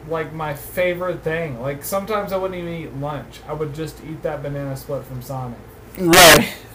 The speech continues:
Speaker 2: <laughs>
Speaker 1: And now that's, that's not a thing.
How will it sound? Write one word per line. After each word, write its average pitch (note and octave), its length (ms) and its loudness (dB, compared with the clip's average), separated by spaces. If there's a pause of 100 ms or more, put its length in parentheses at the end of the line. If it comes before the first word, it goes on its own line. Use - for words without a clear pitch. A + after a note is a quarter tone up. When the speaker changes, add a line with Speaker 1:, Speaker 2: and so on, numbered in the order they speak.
Speaker 2:
<laughs> - 220 -4 (260)
Speaker 1:
And D3+ 200 -2
now E3 460 0
that's, D3+ 420 -4 (100)
that's C3+ 300 -6
not D3+ 320 0
a D3+ 80 -2
thing. D#3+ 420 -4